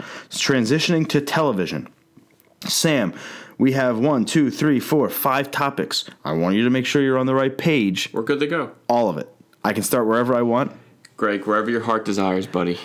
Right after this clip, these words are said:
Speaker 1: Game of Thrones, a show that is one of our, both of our favorite shows of all time, but we very rarely talk about on the show.
Speaker 2: Quick side note, got a haircut this morning.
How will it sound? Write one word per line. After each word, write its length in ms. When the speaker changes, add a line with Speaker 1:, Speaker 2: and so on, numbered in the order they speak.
Speaker 1:
Game 240
of 140
Thrones, 840
a 60
show 320
that 180
is 160
one 160
of 80
our, 60
both 320
of 80
our 100
favorite 320
shows 240
of 80
all 100
time, 220
but 80
we 140
very 240
rarely 400
talk 260
about 200
on 60
the 60
show. 400
Speaker 2:
Quick 360
side 280
note, 400
got 140
a 60
haircut 420
this 220
morning. 360